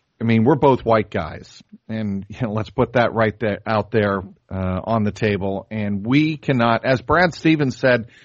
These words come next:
in his Zoom call to, with us in the media on Tuesday, we cannot sit here and pretend to know what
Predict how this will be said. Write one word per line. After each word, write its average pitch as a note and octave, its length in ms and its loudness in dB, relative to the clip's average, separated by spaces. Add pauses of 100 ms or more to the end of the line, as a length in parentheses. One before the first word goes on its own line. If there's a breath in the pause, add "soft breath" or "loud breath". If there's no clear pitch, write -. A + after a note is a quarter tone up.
(140)
in B2 100 0
his A2+ 160 2
Zoom C3 260 2
call B2 440 2
to, - 180 -6
with A2 320 -4
us A2+ 240 2
in A2+ 100 0
the G#2+ 80 2
media A2 400 2 (380 soft breath)
on G#2+ 220 0
Tuesday, G#2+ 640 -2 (360 soft breath)
we F3 120 4
cannot A#2+ 420 0
sit - 320 -2
here G2+ 180 0
and G2 100 -4
pretend G2+ 420 -6
to F#2+ 40 -4
know F#2 440 -2
what G2+ 440 -2